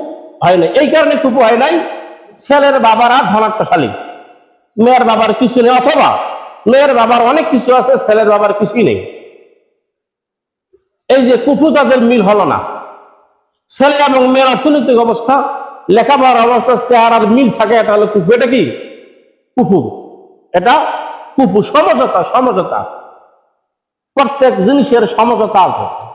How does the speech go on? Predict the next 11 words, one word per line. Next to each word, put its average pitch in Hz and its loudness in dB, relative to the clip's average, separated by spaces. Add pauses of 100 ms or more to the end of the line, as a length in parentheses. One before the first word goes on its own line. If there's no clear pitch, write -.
(520)
আছে 233 2
নাই? 143 0 (1900)
এই 233 0
জন্য 233 0
সহজে 208 0
মানামানি 190 0
হয় 156 0
না, 123 -4
সমঝোতা 202 -2
হতে 127 -4
হবে। - -6